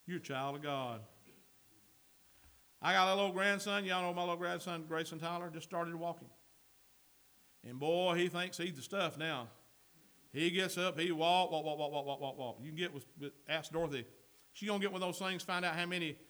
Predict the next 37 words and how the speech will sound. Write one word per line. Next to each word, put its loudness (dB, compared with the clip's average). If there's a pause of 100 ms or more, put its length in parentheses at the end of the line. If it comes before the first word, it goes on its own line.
(120)
steps 0
she -6
takes -2
in -2
a -4
day 0
when -6
she's -10
watching -4
Grayson. -4 (840)
Uh, -12
Grayson -2
is -10
taking 0
them. -12 (1000)
And -10
he -8
gets -2
into 0
everything. 0 (1400)
And -6
you 2
have 2
to -4
watch 4
him. -4
If -8
you -6
don't, 2
he'll -2
be -4
on -4
the -2
roof 0
of -8
the -6
house. 0